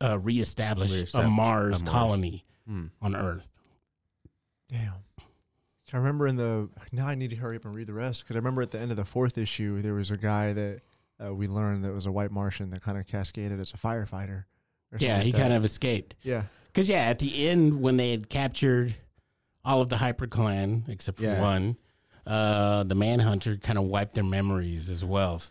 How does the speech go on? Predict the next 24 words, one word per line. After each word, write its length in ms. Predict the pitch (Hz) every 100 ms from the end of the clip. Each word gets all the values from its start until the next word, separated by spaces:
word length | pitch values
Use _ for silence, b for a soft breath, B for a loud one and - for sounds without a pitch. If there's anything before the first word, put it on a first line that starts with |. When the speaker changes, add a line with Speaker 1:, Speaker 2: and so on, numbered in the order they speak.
| 101
Speaker 1:
that 80 | 85
they 100 | 92
wouldn't 480 | 90 101 95 98 - _ _ _ _ _
remember 400 | 101 110 110 101
being 300 | 95 98 92
white 180 | 95 98
Martians. 480 | 98 90 - 87
They 120 | 87 87
were 80 | 87
just, 460 | 90 85 - -
you 80 | 113
know, 260 | 92 98 - -
and 100 | 92
then 320 | 90 90 95
kinda 260 | - 95 90
set 260 | 101 -
free 540 | - 110 113 107 - - _
into 260 | 123 104 95
the 100 | 87
world, 380 | 92 95 101 - _ _ _ _ _ _ -
which 260 | 165 190
comes 240 | - 214 160
back 260 | 185 175
later. 460 | 123 127 127 95